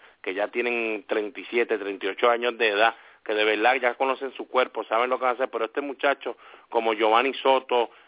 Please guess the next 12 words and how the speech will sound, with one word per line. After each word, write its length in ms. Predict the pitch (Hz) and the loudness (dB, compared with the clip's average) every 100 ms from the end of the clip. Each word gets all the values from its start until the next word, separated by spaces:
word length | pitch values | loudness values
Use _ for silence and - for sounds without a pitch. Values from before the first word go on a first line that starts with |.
| - | -12
eh, 180 | 98 110 | -10 -8
el 120 | 107 | -8
mismo 300 | 107 120 135 | -8 -4 -4
Wilber 320 | 127 127 123 110 | -4 -4 -4 -4
Nieves, 640 | 117 123 123 120 117 113 | -2 0 0 2 0 -2
el 120 | 107 | -10
mismo 680 | 104 117 117 123 120 120 113 | -10 -10 -6 -2 0 2 0
René 260 | 113 107 110 | -2 -4 -6
Rivera 340 | 117 110 117 | -6 -6 -6
que 80 | 107 | -6
jugó 240 | 101 107 113 | -8 -2 -2
allá, 340 | 110 117 | 0 0